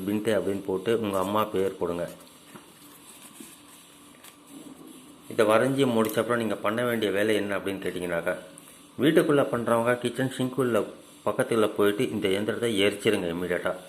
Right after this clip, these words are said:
எரிச்சு சாம்பலை கிச்சன் சிங்க் உள்ள தள்ளி தண்ணி ஊத்திருங்க. வெளியே பண்றவங்க சாம்பலை எங்கேயாவது கால் படாத இடமா பார்த்து போட்டு விட்டுருங்க. இருக்கிறதே நல்ல சுத்தமான ஒரு இடமா பார்த்து எரிச்சு சாம்பல் அப்படியே போட்டுடலாம். ஒரு முறை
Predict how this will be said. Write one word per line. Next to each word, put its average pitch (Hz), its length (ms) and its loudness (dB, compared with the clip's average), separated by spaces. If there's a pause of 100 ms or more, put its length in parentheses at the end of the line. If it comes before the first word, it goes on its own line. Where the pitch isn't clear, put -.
(600)
எரிச்சு 110 340 -2
சாம்பலை 113 460 2
கிச்சன் 117 360 -4
சிங்க் 107 260 -8
உள்ள 104 180 -2
தள்ளி 110 500 -4 (480)
தண்ணி 101 260 -4
ஊத்திருங்க. 92 460 -4 (480)
வெளியே 147 320 2
பண்றவங்க 110 640 -2 (440)
சாம்பலை 113 340 -2
எங்கேயாவது 104 360 -2
கால் 98 300 -4
படாத 98 280 -2
இடமா 95 280 -6
பார்த்து 85 260 -6
போட்டு 95 320 -2
விட்டுருங்க. 82 400 -8 (640)
இருக்கிறதே 117 540 -2
நல்ல 113 260 2
சுத்தமான 110 480 -4
ஒரு 110 200 2
இடமா 98 260 -4
பார்த்து 95 280 -2
எரிச்சு 104 380 -2 (100)
சாம்பல் 98 300 -2
அப்படியே 90 280 -4
போட்டுடலாம். 82 540 -6 (640)
ஒரு 110 160 2
முறை 117 240 -2